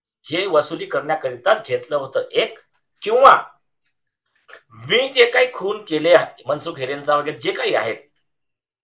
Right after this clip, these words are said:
अ, दिशा सालियांचा, सुशांत सिंगचा, जे काही विषय आहेत की जे काही खून झालेत ते within knowledge of उद्धव ठाकरे होते, तर मग उद्धव ठाकरे हे खुनाचे आरोपी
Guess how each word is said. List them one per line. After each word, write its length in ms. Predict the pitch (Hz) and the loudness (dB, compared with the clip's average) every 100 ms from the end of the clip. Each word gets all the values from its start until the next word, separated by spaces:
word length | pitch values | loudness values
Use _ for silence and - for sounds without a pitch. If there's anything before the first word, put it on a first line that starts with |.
| - | -6
अ, 220 | 113 107 98 | -2 -2 -4
दिशा 320 | 110 123 139 | -10 -2 0
सालियांचा, 680 | 117 113 120 117 117 117 113 | 0 0 0 -2 -4 -4 -6
सुशांत 340 | 110 113 110 | -6 -8 -8
सिंगचा, 200 | - 123 | -8 -8
जे 180 | 127 180 | -4 -4
काही 220 | - 233 | -2 -6
विषय 240 | 190 156 | -6 -2
आहेत 200 | 135 123 | 0 0
की 220 | 127 131 - _ - | -2 -10 -20 _ -12
जे 80 | - | -6
काही 220 | - - | -6 -4
खून 200 | 170 156 | -6 -2
झालेत 280 | 120 95 82 - _ _ _ _ _ _ _ _ _ _ _ _ | 0 -2 -4 -12 _ _ _ _ _ _ _ _ _ _ _ _
ते 480 | 160 208 226 - _ _ _ | -4 0 0 -2 _ _ _
within 320 | 127 131 165 233 | -14 -8 -8 -8
knowledge 840 | 196 147 139 180 175 - - 131 | -2 2 2 0 -2 -12 -6 -2
of 120 | 156 - _ - | -2 -4 _ -14
उद्धव 340 | 127 - 143 | -10 -8 -8
ठाकरे 320 | 113 104 113 | -8 -10 -8
होते, 580 | 110 101 98 117 98 - _ _ _ _ _ _ _ _ _ _ _ _ _ | -8 -8 -10 -12 -12 -16 _ _ _ _ _ _ _ _ _ _ _ _ _
तर 200 | 185 247 | 6 8
मग 220 | 233 208 - | 6 2 -4
उद्धव 320 | 123 151 147 | -10 -8 -8
ठाकरे 380 | 113 - 117 - | -10 -10 -10 -12
हे 260 | 123 - - | -12 -16 -16
खुनाचे 480 | 117 110 110 - | -8 -6 -6 -10
आरोपी 600 | - 101 90 - 135 147 | -8 -6 -6 -8 -14 -20